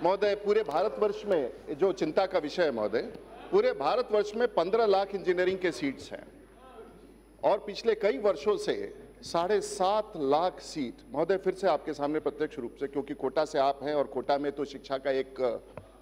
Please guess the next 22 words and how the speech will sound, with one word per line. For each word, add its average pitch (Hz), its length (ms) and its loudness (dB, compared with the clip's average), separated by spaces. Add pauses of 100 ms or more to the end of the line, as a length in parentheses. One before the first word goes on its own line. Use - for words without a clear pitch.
(140)
पूरा 143 240 4 (180)
विश्व 165 280 -2
में 147 60 2
सबसे 151 280 -2
बड़ा 135 180 2
जाना 127 280 0
वाला 127 180 2
स्थान 143 300 -2
है, 147 80 0
जहाँ 131 180 -2
से 147 140 -6
लोग, 135 200 -2
बच्चे 131 240 0
पढ़ 160 220 0
करके 170 340 0
सभी 151 280 -2
आईटीआई, 135 420 0
आई-, 139 80 -10
आईआईटीज़ 135 540 -2
में 123 80 -6
जाते 113 300 -2
हैं। 113 160 -10